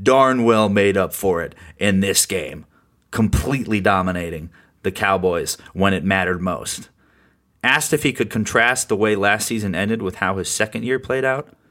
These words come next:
Coach Aranda for the Bears simply said, "No."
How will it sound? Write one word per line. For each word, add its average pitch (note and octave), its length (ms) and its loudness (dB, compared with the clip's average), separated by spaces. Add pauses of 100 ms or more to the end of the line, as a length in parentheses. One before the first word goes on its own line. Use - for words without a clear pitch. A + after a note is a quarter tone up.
(520)
Coach E3 220 2
Aranda A2+ 460 4
for - 140 -8
the F#2+ 100 -4
Bears F#2 400 0
simply F#2 340 -4
said, F2 380 -4 (480)
"No." E2 480 -2